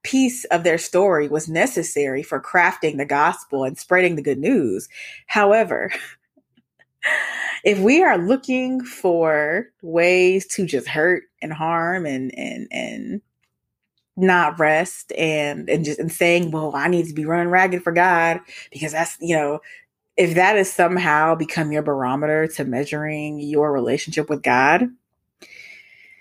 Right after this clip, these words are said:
just gonna ask that, you know, you take some self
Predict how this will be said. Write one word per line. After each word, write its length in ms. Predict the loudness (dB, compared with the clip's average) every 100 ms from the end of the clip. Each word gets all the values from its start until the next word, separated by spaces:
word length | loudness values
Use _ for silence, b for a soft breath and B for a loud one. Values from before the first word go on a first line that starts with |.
| B B B B -2
just 180 | 0 2
gonna 140 | 2
ask 320 | 4 2 2
that, 200 | 2 2
you 80 | 2
know, 100 | -2
you 140 | 0 -2
take 240 | 0 -2
some 160 | 0 -2
self 540 | 0 2 0 -2 -14